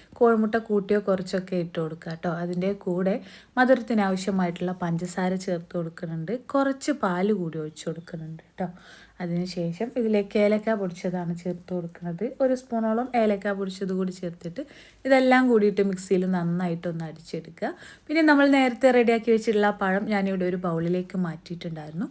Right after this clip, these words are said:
അതിലേക്ക് ഈ ഒരു മുട്ടയുടെ മിക്സ് കൂടി ഒഴിച്ച് കൊടുക്കുക. പിന്നെ നമ്മൾ, ആ, നേരത്തെ വഴറ്റി വെച്ചിട്ടുള്ള ആ ഒരു നട്ട്സും കിസ്മിസും കൂടിയിട്ടുള്ള ആ മിക്സ് കൂടി ഇട്ട് കൊടുക്കുക. എല്ലാം കൂടി നന്നായിട്ടൊന്ന് മിക്സ് ചെയ്തെടുക്കണ്ടേ. ഇനി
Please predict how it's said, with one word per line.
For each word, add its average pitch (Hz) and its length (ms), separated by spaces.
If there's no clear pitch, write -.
അതിലേക്ക് 269 460
ഈ 208 80
ഒരു 202 200
മുട്ടയുടെ 190 460
മിക്സ് 180 320
കൂടി 170 240
ഒഴിച്ച് 160 320
കൊടുക്കുക. 175 440
പിന്നെ 269 220
നമ്മൾ, 254 280
ആ, 233 100
നേരത്തെ 226 400
വഴറ്റി 233 340
വെച്ചിട്ടുള്ള 214 480
ആ 202 100
ഒരു 208 220
നട്ട്സും 202 500
കിസ്മിസും 202 480
കൂടിയിട്ടുള്ള 190 440
ആ 185 100
മിക്സ് 185 300
കൂടി 180 240
ഇട്ട് 170 200
കൊടുക്കുക. 170 400
എല്ലാം 269 340
കൂടി 220 220
നന്നായിട്ടൊന്ന് 196 800
മിക്സ് 285 280
ചെയ്തെടുക്കണ്ടേ. 170 760
ഇനി 262 220